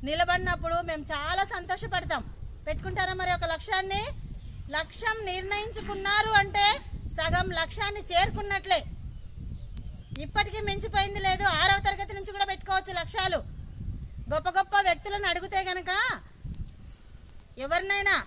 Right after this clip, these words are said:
ఏ రంగంలో ఉన్నటువంటి గొప్ప వ్యక్తులనైనా చిన్నప్పటి నుంచే కావాలనుకున్నాను, లేదా పలానా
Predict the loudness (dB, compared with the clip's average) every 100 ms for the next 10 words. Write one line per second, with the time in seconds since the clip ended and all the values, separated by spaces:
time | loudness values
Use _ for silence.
0 | 2 4 6 4 0 0 0 0 0 -2
1 | 0 0 4 2 2 0 0 0 2 2
2 | 0 -4 -14 -12 -8 -2 0 4 2 4
3 | 0 0 2 4 6 4 2 -2 -2 0
4 | 2 2 0 -4 -16 -6 0 0 2 4
5 | 4